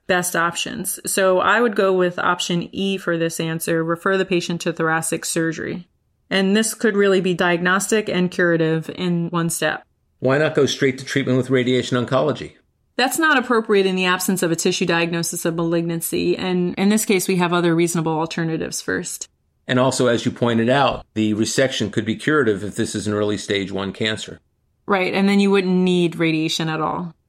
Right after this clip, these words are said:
Speaker 2: Okay, so the teaching point in this long and complicated <laughs> case is that solitary pulmonary nodules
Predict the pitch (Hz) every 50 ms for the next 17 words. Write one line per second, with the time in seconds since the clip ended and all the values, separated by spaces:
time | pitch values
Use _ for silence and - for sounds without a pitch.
0 | _ _ _ _ - 98 - - 131 120 117 117 - - 156 151 139 135 - 220
1 | 214 - - 202 214 - 165 165 156 143 127 - 123 123 127 131 127 - - 127
2 | 123 131 139 143 139 127 120 - - 135 127 120 123 - - - 127 107 110 110
3 | 113 - 131 117 98 92 98 - - - - _ _ _ _ - 127 117 - 147
4 | 135 131 - - 160 160 185 196 165 - 175 165 165 170 - - 151 147 139 131
5 | 123 120 123 123 127 120 - 113 98 98 104 101 -